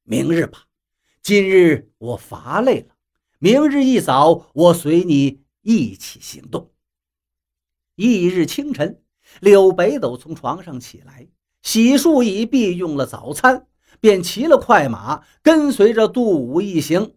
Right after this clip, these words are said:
来到了李气吉家。可惜李家早已是人去屋空，显然李气吉已经远走高飞了。虽然没有抓到李气吉，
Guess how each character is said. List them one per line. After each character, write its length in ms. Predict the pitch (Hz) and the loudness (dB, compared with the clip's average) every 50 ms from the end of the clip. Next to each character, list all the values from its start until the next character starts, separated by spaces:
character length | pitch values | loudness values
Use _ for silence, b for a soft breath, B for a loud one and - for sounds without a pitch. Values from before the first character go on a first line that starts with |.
| _ _ | _ _
来 320 | 135 147 147 151 170 196 | -4 -2 -2 0 0 0
到 160 | 190 185 160 | 0 0 0
了 220 | 143 139 131 - _ | 0 -2 -4 -6 _
李 300 | 139 127 113 113 143 165 | -10 -10 -10 -10 -10 -12
气 260 | 170 - - 156 131 | -12 -10 -10 -10 -10
吉 160 | 107 107 - 180 | -10 -10 -12 -10
家。 300 | 175 196 180 180 - _ _ _ _ _ _ _ _ _ _ _ | -8 -8 -8 -10 -12 _ _ _ _ _ _ _ _ _ _ _
可 240 | - - 202 208 | -2 2 2 2
惜 320 | 202 - - 269 285 - _ _ _ - | 2 2 0 0 -2 -6 _ _ _ -4
李 280 | 175 190 165 165 170 | 0 2 4 4 2
家 220 | 170 226 202 190 180 | 2 2 2 0 0
早 380 | 180 139 123 143 185 208 202 | -2 -4 -4 -4 -4 -4 -8
已 120 | 131 107 107 | -12 -14 -14
是 240 | - - - - _ | -14 -16 -18 -18 _
人 340 | 113 139 175 - - - - | -4 -2 -2 -2 -2 -4 -12
去 220 | - - - 226 147 | -14 -10 -6 -4 -4
屋 300 | 139 180 285 359 370 311 | -4 -6 -6 -8 -10 -4
空， 320 | - 330 330 339 339 _ _ _ _ _ _ _ _ _ _ _ | 0 0 0 0 -2 _ _ _ _ _ _ _ _ _ _ _
显 340 | - - 202 202 208 220 220 | -8 0 2 4 4 4 4
然 300 | 214 208 220 254 254 247 b b b | 4 4 2 2 0 -4 b b b
李 320 | 196 220 208 214 240 262 | 0 2 2 2 0 -2
气 280 | 254 - 294 294 269 240 | 0 0 2 2 2 2
吉 240 | - 226 269 311 277 | 0 2 2 2 2
已 240 | 170 139 147 175 | 0 0 -2 -2
经 240 | 175 - 214 214 202 | -2 -4 -4 -4 -2
远 300 | 175 165 175 202 220 226 | 0 0 0 -2 -2 -6
走 220 | - - 120 131 139 | -6 -6 -6 -6 -4
高 240 | - 185 190 190 | -4 -2 -2 -2
飞 320 | 160 - 196 202 196 160 110 | -2 -2 -2 -2 -2 -4 -8
了。 140 | - _ _ _ _ _ _ _ _ _ _ _ _ _ _ _ _ _ _ | -12 _ _ _ _ _ _ _ _ _ _ _ _ _ _ _ _ _ _
虽 320 | - - 294 349 359 339 311 | -2 2 2 4 4 4 4
然 220 | 262 226 247 247 | 4 4 4 4
没 160 | 214 196 233 | 2 2 2
有 160 | 262 214 185 175 | 2 2 2 2
抓 320 | - 247 247 214 208 208 | 4 4 6 6 6 4
到 200 | 202 190 175 156 | 4 2 2 0
李 220 | - 120 123 139 | 0 -4 -6 -8
气 260 | 143 - - 156 143 139 | -8 -8 -8 -8 -8 -8
吉， 280 | - 123 - - _ | -10 -12 -18 -18 _